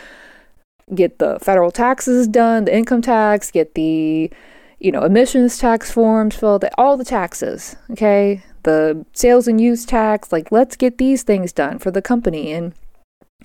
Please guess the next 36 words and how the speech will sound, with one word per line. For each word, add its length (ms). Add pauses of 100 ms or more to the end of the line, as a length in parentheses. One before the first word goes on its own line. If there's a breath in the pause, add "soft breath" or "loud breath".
making 260
sure 520
that 320
we're 260
in 160
line 380
with 300
where 200
we 80
need 180
to 60
be 260
with, 320 (2250 soft breath)
I 40
have 300
a 60
job 440
too. 640 (1200 loud breath)
But 100
what 380
is 280
that? 440 (200 soft breath)
I 60
talked 220
about 260
this 220
in, 220
in 200
an 100
episode 400
the 120
other 160
week, 280
but 160
it's 160
like, 220